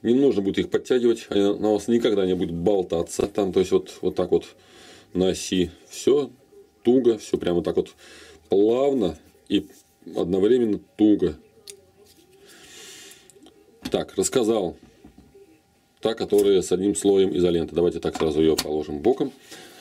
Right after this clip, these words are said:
чтоб как бы отличаться было чем. Это без изоленты, ну, как все остальные уже. Но у неё вот на пяточке ориентировочно сантиметр не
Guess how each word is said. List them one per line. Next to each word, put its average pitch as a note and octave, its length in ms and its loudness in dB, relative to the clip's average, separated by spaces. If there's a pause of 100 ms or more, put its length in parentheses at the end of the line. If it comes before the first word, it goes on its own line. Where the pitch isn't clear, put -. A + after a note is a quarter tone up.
(280)
чтоб - 220 -4
как F2 180 0
бы F2+ 200 2 (120)
отличаться F2+ 680 -2 (360)
было - 600 -2
чем. E2 260 -2 (580)
Это A#2 340 0
без G2 360 4
изоленты, F2 760 0
ну, A#2 80 -4
как G2 180 -2
все - 200 -2
остальные E2+ 360 -2
уже. G2+ 260 0 (760)
Но B2 360 0 (120)
у G2+ 80 -2
неё F#2 180 2
вот C3 160 -2
на G2+ 140 0
пяточке B2 600 -4 (1160)
ориентировочно F#2 600 2
сантиметр F2+ 640 -2 (1600)
не F2 520 -2